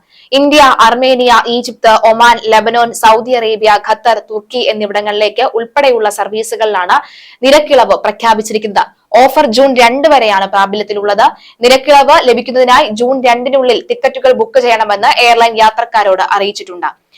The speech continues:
യു എയിൽ നിന്നുള്ള സർവീസുകളിലെ ഏറ്റവും കുറഞ്ഞ നിരക്ക് നൂറ്റി ഇരുപത്തിയൊൻപത് ദിർഹമാണ്. അതായത് രണ്ടായിരത്തി തൊള്ളായിരത്തി എൺപത്തി എട്ട് രൂപയേ ആകുന്നുള്ളൂ എന്നുള്ളതാണ്. ഈ ടിക്കറ്റിൽ ജൂൺ ഒന്ന് മുതൽ സെപ്റ്റംബർ മുപ്പത് വരെയുള്ള യാത്രയ്ക്ക് ഉപയോഗിക്കാവുന്നതുമാണ്.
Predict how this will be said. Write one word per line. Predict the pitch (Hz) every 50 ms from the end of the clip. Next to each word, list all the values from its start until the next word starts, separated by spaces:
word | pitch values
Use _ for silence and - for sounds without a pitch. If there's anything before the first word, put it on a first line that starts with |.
| _ _ -
യു | 262
എയിൽ | 294 311 302 302 294 302 269
നിന്നുള്ള | 269 254 262 254 247 254 247
സർവീസുകളിലെ | 247 247 226 208 226 240 240 240 254 233 240 233 233 240
ഏറ്റവും | 226 240 247 - - 311 311 294
കുറഞ്ഞ | 294 277 269 269 277 285 285
നിരക്ക് | 269 240 226 220 214 214 226 208 202
നൂറ്റി | 214 233 247 240 269
ഇരുപത്തിയൊൻപത് | 254 240 247 277 277 277 269 240 233 240 247 254
ദിർഹമാണ്. | 220 202 190 - 202 196 180 175
അതായത് | 165 - 214 220 247 269 311 302 - - - - -
രണ്ടായിരത്തി | 214 226 226 247 269 294 277
തൊള്ളായിരത്തി | 302 285 277 269 277 269 294
എൺപത്തി | 277 247 247 254 262 277 294 294 302
എട്ട് | 277 254 247 247 285
രൂപയേ | 277 269 262 240 285 277
ആകുന്നുള്ളൂ | 262 233 233 240 262 254 262 254 254 254 247
എന്നുള്ളതാണ്. | 226 214 208 202 190 180 160 117 - _ _ _ _ -
ഈ | 247 285
ടിക്കറ്റിൽ | 320 302 311 285 - 269 277 - 285 277
ജൂൺ | 214 233 247 254 269 269
ഒന്ന് | - 240 240 247 277 311
മുതൽ | 320 285 254 233 262 269
സെപ്റ്റംബർ | 262 254 240 - - 240 240 262
മുപ്പത് | 247 233 220 - - 277 277 269
വരെയുള്ള | 262 254 240 233 233 233 220
യാത്രയ്ക്ക് | 214 196 202 208 - 233 233 - 277
ഉപയോഗിക്കാവുന്നതുമാണ്. | 262 208 233 233 233 240 233 240 240 226 226 226 240 240 220 180 151 -